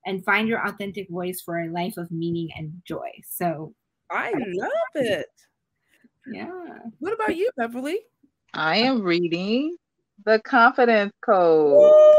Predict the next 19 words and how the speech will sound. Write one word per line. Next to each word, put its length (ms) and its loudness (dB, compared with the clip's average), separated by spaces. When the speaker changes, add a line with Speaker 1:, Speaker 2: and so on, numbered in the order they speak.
Speaker 2:
I 200 2
got 260 2
that 260 2
one. 220 -4
I 80 -4
Speaker 1:
I 20 -4
Speaker 2:
read 360 0
Speaker 1:
have 180 4
that 200 -2
Speaker 2:
it. 60 -12
Speaker 1:
too. 500 -2
Yes. 440 -2
Speaker 3:
So, 320 0
yeah, 480 4
it's 180 -6
a 80 -2
very 300 2
good 280 0
book. 380 2